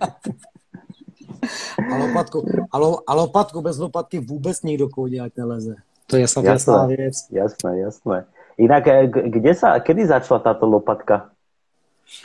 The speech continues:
Speaker 1: Ale
Speaker 2: Dustyho lopatka a tak.
Speaker 1: To bylo le-, to bylo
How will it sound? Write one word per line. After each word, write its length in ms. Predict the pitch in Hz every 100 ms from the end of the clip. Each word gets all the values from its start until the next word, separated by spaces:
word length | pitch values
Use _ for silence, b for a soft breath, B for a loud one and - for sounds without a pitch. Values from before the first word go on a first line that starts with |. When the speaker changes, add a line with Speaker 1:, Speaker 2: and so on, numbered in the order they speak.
| 90 90
Speaker 1:
Ale 120 | 135
Speaker 2:
Dustyho 260 | 123 101 98
lopatka 560 | 98 - 95 - 98
a 20 | 92
tak. 220 | 95 95 - _ _ _ -
Speaker 1:
To 100 | 139
bylo 160 | 151
le-, 180 | 156 156 - -
to 80 | 139
bylo 420 | 156 160 156